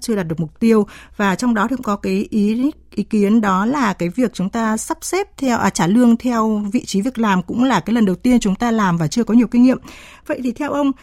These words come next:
để cái việc tinh giản biên chế hướng đến cái việc giữ được người có năng lực, sắp xếp vào vị trí phù hợp, à, tinh giản những cái người làm việc không có hiệu quả thì, à, cần phải tháo gỡ những cái vướng mắc như thế nào ạ?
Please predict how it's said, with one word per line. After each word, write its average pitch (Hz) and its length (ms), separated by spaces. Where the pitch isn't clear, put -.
để 220 200
cái 220 80
việc 277 200
tinh 294 220
giản 220 260
biên 240 200
chế 240 460
hướng 240 220
đến 214 180
cái 247 80
việc 269 200
giữ 311 220
được 311 180
người 175 100
có 180 100
năng 233 160
lực, 233 120
sắp - 220
xếp - 260
vào 190 160
vị 214 160
trí 185 180
phù 247 180
hợp, 214 180
à, 170 320
tinh 320 140
giản 277 140
những 156 120
cái 240 120
người 262 80
làm 180 160
việc 180 120
không 269 140
có 240 100
hiệu 269 260
quả 185 320
thì, 180 280
à, 156 160
cần 175 280
phải 147 400
tháo 175 220
gỡ 247 160
những 277 100
cái 254 160
vướng 208 180
mắc 302 160
như 262 120
thế 220 80
nào 190 200
ạ? - 60